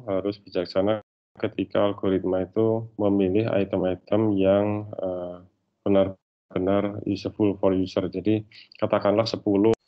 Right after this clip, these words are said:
eh, item terbaik. Nah, itu yang benar-benar really useful for user. Atau lima item yang memang really useful for users,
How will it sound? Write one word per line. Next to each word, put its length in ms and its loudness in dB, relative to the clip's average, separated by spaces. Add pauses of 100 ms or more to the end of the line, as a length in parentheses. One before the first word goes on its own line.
(440)
eh, 560 4
item 480 0 (300)
terbaik. 640 0
Nah, 200 2
itu 160 0
yang 220 2
benar-benar 540 0 (260)
really 220 2
useful 500 -2
for 320 2
user. 460 -4 (280)
Atau 280 0
lima 280 2
item 400 -2 (400)
yang 160 -4
memang 320 -2
really 480 2
useful 480 -2
for 160 2
users, 560 -4